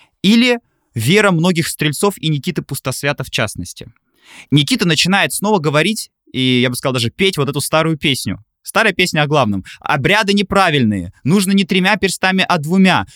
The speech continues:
Веками мы жили и молились правильно, и сейчас, значит, последние там десятилетия мы во грехе, э, поэтому у нас все вот эти беды, поэтому у нас все проблемы. Нужно вернуться к тому, что было раньше».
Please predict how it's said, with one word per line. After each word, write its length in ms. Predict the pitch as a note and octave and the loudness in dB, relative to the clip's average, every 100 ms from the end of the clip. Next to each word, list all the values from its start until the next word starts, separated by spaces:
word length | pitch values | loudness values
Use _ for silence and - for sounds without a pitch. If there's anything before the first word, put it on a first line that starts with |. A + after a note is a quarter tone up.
| - | -6
Веками 540 | A#2+ F#3+ A3 G#3+ G3+ | -2 0 2 0 2
мы 180 | F#3+ F#3 | 2 2
жили 300 | D3 G#3+ D#3+ | 2 0 0
и 140 | C#3+ | -2
молились 600 | D3+ E3+ F3+ C3+ B2 - - _ _ | -2 0 0 0 -4 -6 -16 _ _
правильно, 640 | B2 F#3 B3 D#3+ G2+ - - - - _ | -2 0 2 2 0 -4 -14 -20 -20 _
и 80 | D#3+ | -2
сейчас, 380 | C#3+ C#3+ G3+ - _ _ | 0 0 0 -2 _ _
значит, 380 | - A#2+ C3 B2+ | -12 -8 -8 -6
последние 440 | C#3+ - F3 C3+ C3 | -8 -2 -2 0 0
там 140 | A#2+ | 0
десятилетия 760 | A#2+ - C3 D#3 A#3 - G2 - _ _ _ | 0 -4 -4 -2 -2 0 -4 -6 _ _ _
мы 220 | A2+ D#3+ | 2 4
во 100 | D#3+ | 4
грехе, 480 | C#3 D3 - G3+ A3+ - _ _ _ _ | 2 0 0 0 0 -2 _ _ _ _
э, 280 | - A2 G#2+ G2 | -6 -4 -4 0
поэтому 380 | D#3+ F3 D3+ C#3+ | 0 2 0 2
у 60 | |
нас 160 | D3 C3 | 0 0
все 140 | D3 | -2
вот 120 | C3+ | -2
эти 160 | C3 C3+ | -2 -4
беды, 340 | A#2+ G#3+ F#3 | 0 0 0
поэтому 320 | D3 D3 C3+ C3 | 0 0 0 -2
у 20 | |
нас 140 | B2+ | -2
все 140 | - C#3 | -4 -4
проблемы. 540 | C3 C3+ G#3+ G#3+ F3+ _ _ | -4 0 2 2 -2 _ _
Нужно 260 | D#3 F#3 E3 | 0 2 2
вернуться 580 | D3+ F3 G3 F3 C#3+ - _ - | 0 0 -2 -2 -4 -6 _ -8
к 80 | |
тому, 180 | - D3+ | -4 -4
что 160 | D#3 C3+ | -4 -4
было 220 | C#3 C3+ | -2 0
раньше». 340 | A#2 F#2+ - | 0 -2 -6